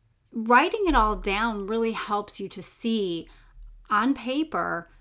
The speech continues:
"Wow, you know, it really has been four days since I've had a bowel movement.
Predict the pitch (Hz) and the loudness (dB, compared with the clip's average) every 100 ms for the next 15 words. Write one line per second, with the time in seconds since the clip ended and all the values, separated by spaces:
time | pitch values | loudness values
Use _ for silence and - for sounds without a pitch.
0 | - _ _ _ _ - 202 220 311 240 | -20 _ _ _ _ -10 -2 0 6 6
1 | 190 196 202 196 196 208 254 294 214 226 | 4 -2 -2 -2 -2 -4 -2 -2 -4 -4
2 | 294 294 269 226 - 214 233 247 269 330 | -4 -2 -2 -2 -2 0 0 0 -2 -2
3 | - 220 196 240 208 175 185 220 254 302 | -2 -6 -6 -8 -6 -4 -2 0 2 4
4 | 370 226 180 175 170 - | 4 4 -2 -8 -8 -10